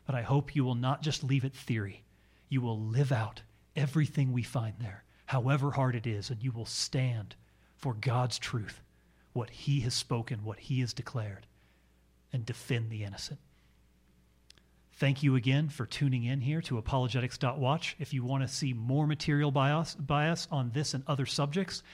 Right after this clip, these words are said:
go check out our website or follow us on, uh, on Facebook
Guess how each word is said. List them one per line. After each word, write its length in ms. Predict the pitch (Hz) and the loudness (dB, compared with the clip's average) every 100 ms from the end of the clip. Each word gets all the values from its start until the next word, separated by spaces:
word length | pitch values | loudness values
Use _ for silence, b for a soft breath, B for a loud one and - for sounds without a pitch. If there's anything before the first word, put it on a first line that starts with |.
| B B | B B
go 160 | 131 135 | 2 2
check 280 | 127 143 135 | 4 2 4
out 100 | 131 | 2
our 120 | 120 | 2
website 520 | 117 135 - 160 185 - B B | 0 0 2 2 2 -2 B B
or 160 | 165 127 | -2 -2
follow 400 | - 147 139 147 | 0 2 4 4
us 140 | 143 | 2
on, 220 | 147 135 143 | 2 0 0
uh, 300 | 147 131 143 | 2 2 2
on 180 | 139 123 | 0 0
Facebook 560 | - 147 - 165 175 | 0 0 0 0 0